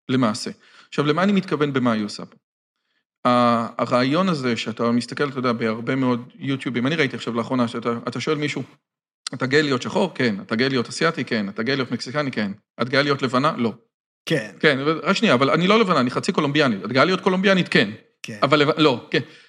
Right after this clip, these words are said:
Speaker 1: יש איזשהו חוסר גאוות יחידה, שהוא משמעותי מאוד, והדבר הזה הוא קריטי, כי זה חוסר גאוות יחידה של תרבות המערב. זאת אומרת, העובדה שתרבות המערב הביאה אותנו עד הלום, העובדה שאירופה נמצאת במצב הזה בגלל תרבות המערב,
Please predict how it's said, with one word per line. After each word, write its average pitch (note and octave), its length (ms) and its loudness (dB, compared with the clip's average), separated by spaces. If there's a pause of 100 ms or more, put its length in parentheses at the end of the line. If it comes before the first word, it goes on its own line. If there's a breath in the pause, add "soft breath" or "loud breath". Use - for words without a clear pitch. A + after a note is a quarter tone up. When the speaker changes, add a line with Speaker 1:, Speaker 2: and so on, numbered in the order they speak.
(180 loud breath)
Speaker 1:
יש G#3+ 360 2
איזשהו A3 520 0 (600)
חוסר F#3+ 280 0
גאוות C#3+ 320 -2
יחידה, B2+ 340 -4 (100)
שהוא - 200 -4
משמעותי B2+ 460 -2
מאוד, A2+ 320 -2 (460)
והדבר B2+ 300 0
הזה G3 160 -2
הוא B2+ 100 -2
קריטי, C#3 580 -4
כי B2 300 -4
זה B2+ 140 -8
חוסר F#3 360 -4
גאוות C3 340 -2
יחידה C#3 260 -4
של C3+ 140 -8
תרבות B2 320 -6
המערב. G2+ 460 -4 (640)
זאת - 80 -18
אומרת, C3 200 -2
העובדה B2 260 -2
שתרבות C#3+ 440 -6
המערב B2 400 0
הביאה B2 240 -4
אותנו A#2 360 -4
עד A2+ 120 -4
הלום, F#2 360 -6
העובדה B2 300 -6
שאירופה A#2+ 380 -6
נמצאת A2+ 300 -4
במצב A2+ 480 -6
הזה A2 240 -6 (240)
בגלל C3 640 -2
תרבות A2+ 320 -10
המערב, F#2+ 420 -8